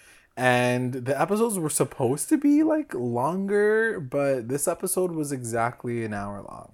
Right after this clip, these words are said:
So I, that was a lie. I'm not really sure what's happening there. Um, but yeah, it was a premiere.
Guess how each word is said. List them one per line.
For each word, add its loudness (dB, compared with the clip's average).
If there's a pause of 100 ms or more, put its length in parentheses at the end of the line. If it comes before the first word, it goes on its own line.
So -8 (580)
I, -2 (400)
that -4
was -6
a 2
lie. -4 (200)
I'm -8
not -6
really -6
sure -4
what's -8
happening -8
there. -12 (560)
Um, -6 (540)
but 2
yeah, 4 (140)
it -4
was 2
a 0
premiere. 0